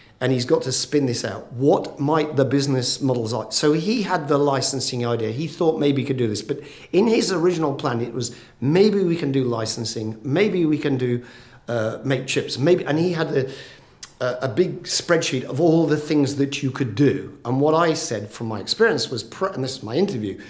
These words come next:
"Practically you can do this, you can't do that," and we kind of evolved it. But he, in the same way that, uh, Sophie and, um,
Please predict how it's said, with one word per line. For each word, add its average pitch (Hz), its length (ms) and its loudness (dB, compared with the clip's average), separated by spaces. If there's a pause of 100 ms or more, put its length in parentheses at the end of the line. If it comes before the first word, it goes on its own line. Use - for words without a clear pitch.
(220)
"Practically 190 400 0
you 131 100 0
can 170 240 0
do 123 120 0
this, 107 220 -4
you 135 100 -8
can't 160 280 2
do 117 140 -2
that," 110 400 -6
and 117 120 -4
we 113 120 -4
kind 117 200 -4
of 107 80 -4
evolved 107 360 -6
it. - 80 -16
But 107 100 -14
he, 190 380 -2 (500)
in 143 140 0
the 131 80 0
same 202 300 4
way 156 180 2
that, 135 360 -4
uh, 110 280 -4 (260)
Sophie 143 960 2
and, 113 500 -2 (140)
um, 101 720 -4